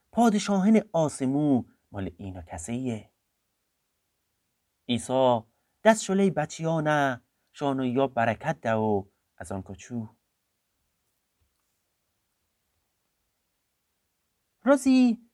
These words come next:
یک مردی حد عیسی موش گفت: «استاد، باید چه کار خوبی انجام آتام تا زندگی ابدیوم بی؟»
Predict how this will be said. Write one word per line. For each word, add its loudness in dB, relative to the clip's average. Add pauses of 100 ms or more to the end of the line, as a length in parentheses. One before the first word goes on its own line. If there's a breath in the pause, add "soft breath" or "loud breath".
یک -2
مردی -4
حد -10
عیسی -8
موش -6
گفت: -10 (880)
«استاد، -4 (1300)
باید 2
چه -8
کار 2
خوبی -4
انجام -4
آتام -4 (280)
تا -8
زندگی -8
ابدیوم -14
بی؟» -20